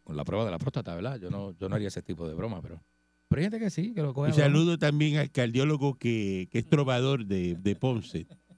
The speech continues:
Speaker 1: Cardiólogo trovador de Ponce.
Speaker 2: Sí, estaba allí también, Engel, doctor Engel.
Speaker 1: Doctor Engel, mira, vaya, no sabía.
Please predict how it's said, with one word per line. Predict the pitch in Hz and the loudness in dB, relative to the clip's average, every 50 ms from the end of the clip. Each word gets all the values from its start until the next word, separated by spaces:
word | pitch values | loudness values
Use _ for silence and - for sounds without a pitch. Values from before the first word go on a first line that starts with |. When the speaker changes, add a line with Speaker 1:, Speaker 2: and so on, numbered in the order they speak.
| _ _ - _ | _ _ -20 _
Speaker 1:
Cardiólogo | _ 123 113 110 107 104 107 123 147 160 185 202 | _ -6 -4 -4 -4 -4 -2 -2 0 0 0 0
trovador | 185 185 160 139 123 110 117 143 | 0 0 0 0 0 0 -2 0
de | 165 185 160 | 0 -2 0
Ponce. | 143 165 208 226 - - 95 87 - - _ | 0 0 -2 -2 -4 -6 -6 -6 -10 -12 _
Speaker 2:
Sí, | - 117 101 90 78 73 - - _ _ _ _ | -4 -4 -4 -4 -6 -10 -18 -20 _ _ _ _
estaba | - 92 - 120 123 127 135 | -12 -4 -2 0 0 2 2
allí | 135 113 117 120 | 0 0 0 -2
también, | - - 107 92 92 95 87 82 104 | 0 0 0 0 0 -2 0 2 2
Engel, | 139 147 139 98 78 - - - _ _ _ _ _ _ _ | 2 2 0 -2 -6 -10 -12 -16 _ _ _ _ _ _ _
doctor | - 107 - - - 110 113 | -6 -6 -4 0 0 2 2
Engel. | 139 135 127 95 82 - - - _ _ _ _ _ _ | 2 0 0 -4 -6 -10 -10 -14 _ _ _ _ _ _
Speaker 1:
Doctor | - 90 - _ 123 127 127 | -20 -20 -14 _ -8 -6 -6
Engel, | 135 139 131 117 95 85 82 | -6 -6 -6 -8 -8 -10 -8
mira, | 90 143 202 190 110 92 92 | -8 -6 -6 -4 -6 -6 -6
vaya, | 95 95 110 185 196 | -6 -4 -4 -2 -2
no | 131 | -2
sabía. | - 117 110 104 110 135 196 233 | -2 -2 -2 -2 -2 -2 -2 -4